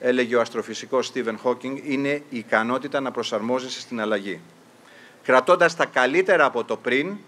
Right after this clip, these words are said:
και ενσωματώνοντάς τα στο μετά, με σεβασμό στην υπερήφανη ιστορία μας και σ' όσα μας έφεραν στην πρωτιά έως σήμερα. Και μαζί με τη γνώση και με την πεποίθηση ότι τώρα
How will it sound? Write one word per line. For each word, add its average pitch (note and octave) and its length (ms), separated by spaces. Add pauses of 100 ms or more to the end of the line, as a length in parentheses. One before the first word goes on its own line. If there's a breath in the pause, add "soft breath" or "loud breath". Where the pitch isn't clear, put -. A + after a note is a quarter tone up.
(180)
και - 100
ενσωματώνοντάς C#3+ 920
τα D3 80
στο C#3 180
μετά, B2 480 (920 loud breath)
με B2+ 140
σεβασμό C#3 560
στην F3+ 180
υπερήφανη D#3 540
ιστορία A#2+ 460
μας D#3 200
και C3 120
σ' B2 120
όσα D#3 240
μας C#3 240
έφεραν C#3 300
στην A#2 160
πρωτιά A2+ 320
έως B2 220
σήμερα. F2+ 380 (1300 loud breath)
Και D3+ 160
μαζί D3+ 300
με G#3 100
τη F3+ 120
γνώση F3 440
και D3+ 140
με C#3 80
την C3+ 160
πεποίθηση D3 800
ότι B2+ 420
τώρα E3 640